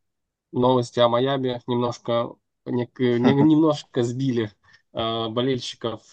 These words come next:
Speaker 1: э, с понимания того вообще, что происходит. Ну, мне кажется, то, что вообще первоначально это сам Златан, как человек, который, э, достаточно неплохо смог, э, развить свой бренд, именно личный бренд.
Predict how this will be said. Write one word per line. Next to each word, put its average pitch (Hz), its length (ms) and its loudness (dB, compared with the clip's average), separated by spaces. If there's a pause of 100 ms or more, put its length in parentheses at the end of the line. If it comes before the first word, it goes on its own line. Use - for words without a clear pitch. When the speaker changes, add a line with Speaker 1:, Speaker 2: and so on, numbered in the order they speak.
Speaker 1:
э, - 1400 -4
с 110 400 -2
понимания 120 440 4
того 117 180 2
вообще, 110 220 -4
что - 160 -6
происходит. 143 560 -2 (340)
Ну, 196 280 4
мне 160 200 4
кажется, 185 320 0
то, 151 140 -2
что 139 280 -4
вообще 131 420 -4
первоначально 156 540 -4
это 120 520 -2
сам 151 260 -2
Златан, 143 420 0
как - 280 -12
человек, 139 360 -4
который, 117 580 -4 (360)
э, 107 340 -2
достаточно 120 480 -6
неплохо 127 680 -4 (540)
смог, - 680 0
э, 107 280 2
развить 120 340 2
свой 110 200 0
бренд, 165 340 0
именно 123 200 2
личный 127 440 -6
бренд. 101 300 -4